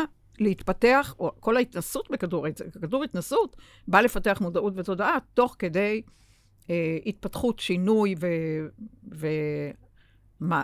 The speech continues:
מערך שיוצר אינטראקציה ואינטגרציה בין גנום נשמתי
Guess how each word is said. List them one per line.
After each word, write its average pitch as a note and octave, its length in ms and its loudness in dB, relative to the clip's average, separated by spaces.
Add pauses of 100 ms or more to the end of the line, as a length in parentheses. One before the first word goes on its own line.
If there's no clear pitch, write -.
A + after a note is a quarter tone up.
מערך D#3+ 600 2
שיוצר D#3+ 880 -2 (360)
אינטראקציה F#3 640 -2
ואינטגרציה F3 600 -4
בין D#3+ 180 -4
גנום F3+ 300 2
נשמתי F3 580 -2